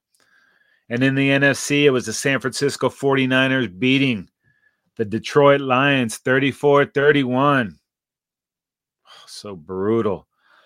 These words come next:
The Lions watched a twenty-four seven halftime lead disappear into a twenty-seven twenty-four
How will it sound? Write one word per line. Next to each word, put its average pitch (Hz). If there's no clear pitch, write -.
The 120
Lions 131
watched 127
a 123
twenty-four 139
seven 131
halftime 123
lead 127
disappear 127
into 127
a 131
twenty-seven 156
twenty-four 151